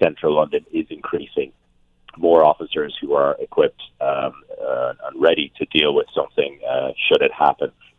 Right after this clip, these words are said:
So how long that will continue, well, that's impossible to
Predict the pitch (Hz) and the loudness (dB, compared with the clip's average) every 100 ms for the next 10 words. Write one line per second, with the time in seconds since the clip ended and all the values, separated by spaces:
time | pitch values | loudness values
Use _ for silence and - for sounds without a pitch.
0 | - 82 78 82 - 87 82 87 87 85 | 0 2 2 -2 0 2 4 2 2 0
1 | 85 82 85 73 87 85 87 82 82 76 | 0 -4 -6 -4 -4 2 2 6 6 6
2 | 73 - 71 - 76 - 78 - 71 | 2 -2 -4 -2 -4 -2 -2 -2 -8